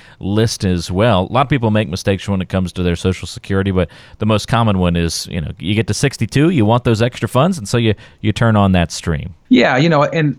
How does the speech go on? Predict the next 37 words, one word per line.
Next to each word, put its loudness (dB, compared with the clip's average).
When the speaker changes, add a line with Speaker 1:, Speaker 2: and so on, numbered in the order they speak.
Speaker 2:
the -6
problem 0
with 0
this -2
particular, 0
uh, 0
issue, 4
Social 0
Security 0
issue, 2
is 4
that, 0
for, -12
you -2
know, 4
it 2
has 2
to -6
be 0
looked -2
at 2
in 0
your 2
individual 0
basis. -4
I 2
mean, 4
if, -2
if -4
you're 4
a 2
family 2
and -2
that 0
additional -2
income 2
is -4